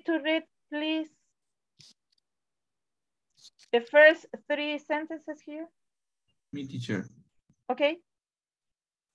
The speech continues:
Speaker 2: Uh, I like guys. They aren't too serious.
Speaker 1: Okay. Now,
Speaker 2: The
Speaker 1: I
Speaker 2: second
Speaker 1: like guys. They have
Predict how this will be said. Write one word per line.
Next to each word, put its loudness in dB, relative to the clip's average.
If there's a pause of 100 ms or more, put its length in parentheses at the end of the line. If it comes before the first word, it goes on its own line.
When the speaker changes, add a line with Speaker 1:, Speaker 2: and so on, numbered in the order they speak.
Speaker 2:
Uh, 6
I 2
like 2
guys. 0 (120)
They -2
aren't 4
too 2
serious. 0 (1800)
Speaker 1:
Okay. -8 (1800)
Now, 2
Speaker 2:
The 2
Speaker 1:
I 2
Speaker 2:
second 6
Speaker 1:
like 2
guys. 4 (800)
They 0
have 2